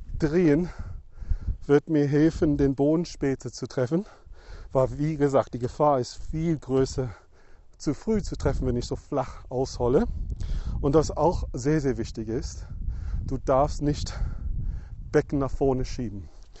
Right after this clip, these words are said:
Wenn du das Becken nach vorne schiebst, dann wirst du noch flacher. So, für dich ist dieser Winkel zwischen Bein und Oberkörper extrem wichtig, dass du es beibehältst.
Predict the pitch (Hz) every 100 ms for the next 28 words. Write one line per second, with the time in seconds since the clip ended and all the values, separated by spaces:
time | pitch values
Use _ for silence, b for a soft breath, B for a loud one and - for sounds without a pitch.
0 | b b b - 139 135 139 - 160 -
1 | 170 151 - 196 180 156 - 147 117 -
2 | 147 139 160 - 180 160 165 175 - -
3 | 135 117 - 92 - - B B B -
4 | 147 131 - 147 - 190 147 - 135 -
5 | 175 160 156 143 160 196 202 147 120 107
6 | B B - 143 143 127 143 156 165 -
7 | 156 160 160 - 135 120 113 - b b
8 | b b b - 202 202 - 165 175 180
9 | 165 135 143 - 120 - - 131 - 143
10 | - - 135 139 135 127 127 101 - -